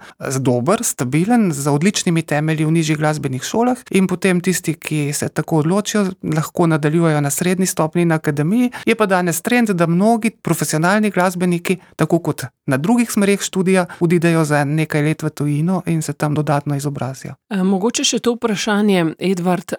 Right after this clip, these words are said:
Speaker 2: se vpis iz leta v leto spreminja?
Speaker 1: V glasbeni šoli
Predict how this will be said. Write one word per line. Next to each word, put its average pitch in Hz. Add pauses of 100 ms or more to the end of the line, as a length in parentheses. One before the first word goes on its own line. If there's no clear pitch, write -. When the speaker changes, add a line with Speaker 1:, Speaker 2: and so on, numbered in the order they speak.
(140)
Speaker 2:
se -
vpis 285
iz 180
leta 247
v 196
leto 196
spreminja? 165 (400)
Speaker 1:
V 170
glasbeni 247
šoli 240